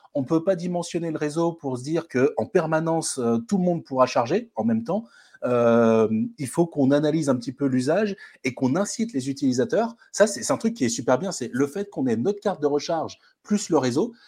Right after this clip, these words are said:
ça va nous permettre d'avoir des, des, des, des opérations commerciales comme le fait Tesla, où ils vont vous dire, si vous venez à telle heure, ce sera gratuit ou ce sera moins cher.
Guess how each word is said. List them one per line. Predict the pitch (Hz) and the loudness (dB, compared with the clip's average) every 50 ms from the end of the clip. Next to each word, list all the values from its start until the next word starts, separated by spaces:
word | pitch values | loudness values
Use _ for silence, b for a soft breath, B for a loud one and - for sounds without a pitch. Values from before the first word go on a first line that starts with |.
| b b | b b
ça | - - - 127 | -6 0 2 2
va | 135 170 | 2 2
nous | 180 208 | 0 -2
permettre | 185 - 175 151 147 156 185 208 180 | -2 -2 -2 -2 -2 -4 -6 -6 -2
d'avoir | 151 135 123 135 143 156 170 170 156 | -2 0 0 2 2 2 2 0 -2
des, | 131 123 123 117 117 117 117 B B B _ | -2 0 2 2 0 -2 -4 B B B _
des, | 120 113 120 120 123 127 | -2 0 2 2 0 -2
des, | 123 113 117 113 113 110 107 104 110 110 | -2 0 0 2 2 2 2 2 0 0
des | 110 113 113 | 0 2 2
opérations | 139 139 143 151 147 - 170 | 2 2 2 0 -2 -2 -4
commerciales | 160 - 151 143 147 139 - - 156 139 | -2 -2 -2 -2 -2 -4 -2 -2 -2 -2
comme | 135 139 117 117 | 0 0 0 0
le | 120 120 | 0 -2
fait | 117 - 147 143 139 135 120 | -2 0 2 4 4 4 4
Tesla, | 110 - 139 123 - - 147 180 240 233 b b b b b | 2 0 -2 -2 0 -2 -2 -2 -2 -4 b b b b b
où | - 131 | 6 6
ils | 139 135 | 8 8
vont | 127 139 139 139 | 6 6 4 4
vous | 135 131 | 4 4
dire, | 127 135 175 135 | 2 2 -2 -2
si | - - 143 | -2 -2 -2
vous | 127 123 127 | -2 0 0
venez | 131 139 143 135 | 0 2 4 2
à | 117 | 2
telle | 117 - 139 131 | 4 2 4 4
heure, | 131 170 180 | 4 2 2
ce | - - | -2 -8
sera | - - 127 120 | -8 -6 -6 -2
gratuit | 117 139 147 - - 123 127 | 0 -2 -2 -2 -2 0 0
ou | 139 | 0
ce | 135 135 131 | 0 0 -4
sera | 117 - 135 | -4 -2 -2
moins | 131 135 147 | 0 0 -2
cher. | - - 110 113 117 | -2 -2 -2 -4 -4